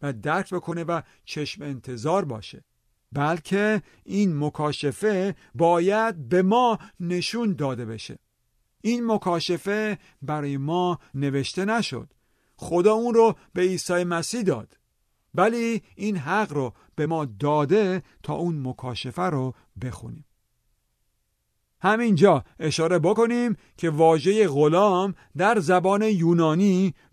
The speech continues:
دولوس میباشه که به معنی برده و غلامه. الان لازمه به نکته‌ای اشاره بکنم.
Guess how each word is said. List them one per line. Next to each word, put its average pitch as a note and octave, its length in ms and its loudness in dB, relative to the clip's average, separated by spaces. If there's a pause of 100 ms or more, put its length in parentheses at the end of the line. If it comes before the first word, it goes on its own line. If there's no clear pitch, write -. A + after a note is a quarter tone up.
دولوس F3+ 640 6 (160)
میباشه B2 500 -6
که C#3 220 -10
به C#3 160 -4
معنی C#3+ 580 -2 (200)
برده C#3 840 0 (200)
و D3 120 -2
غلامه. B2 540 -4 (1900)
الان A#3 320 0
لازمه G3+ 560 2 (120)
به E3 100 -6
نکته‌ای F3+ 760 0
اشاره D3+ 400 -4
بکنم. B2 420 -8